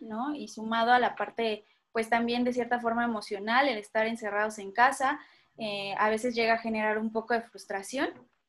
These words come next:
pero, eh, en mi caso ha sido algo, algo bueno, creo que ha sido un reto para todos, pero me he podido adaptar, entre comillas, bien, <laughs>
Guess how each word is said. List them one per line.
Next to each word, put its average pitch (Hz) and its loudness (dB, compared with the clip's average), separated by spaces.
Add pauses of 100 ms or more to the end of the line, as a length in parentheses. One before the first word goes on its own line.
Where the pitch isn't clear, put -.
(420)
pero, 294 6
eh, 214 0 (760)
en 247 4
mi 247 2
caso 311 6 (480)
ha 233 6
sido 254 4
algo, 226 2 (440)
algo 302 4
bueno, 262 0
creo 247 0
que 254 2
ha 233 6
sido 247 -4
un 247 2
reto 233 2
para 196 -2
todos, 240 -4 (400)
pero 208 0
me 233 4
he 240 2
podido 262 8
adaptar, 240 6 (400)
entre 214 -4
comillas, 226 -2 (120)
bien, 220 -2 (380)
<laughs> 311 0